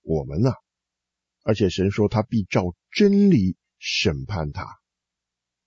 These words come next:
他有一个绝对的标准拿来量我们，而不是看谁比谁更好。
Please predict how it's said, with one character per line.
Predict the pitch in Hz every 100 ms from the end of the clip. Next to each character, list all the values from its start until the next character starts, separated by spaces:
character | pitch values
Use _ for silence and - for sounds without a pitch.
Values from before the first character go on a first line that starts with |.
| _ -
他 | 185
有 | 170 135
一 |
个 | 143
绝 | 160 - 120 156
对 | 302 226
的 |
标 | 139 233 247 240
准 | 123 80 - _ _ _
拿 | - 107
来 | 107 104
量 | 98 85 104
我 | 85
们， | 71 69 _ _ _ _
而 | -
不 | 117 143
是 | 143
看 | - 196 127
谁 | - - 95 107
比 | - 85
谁 | 76 - 85
更 | 90 110 82
好。 | - -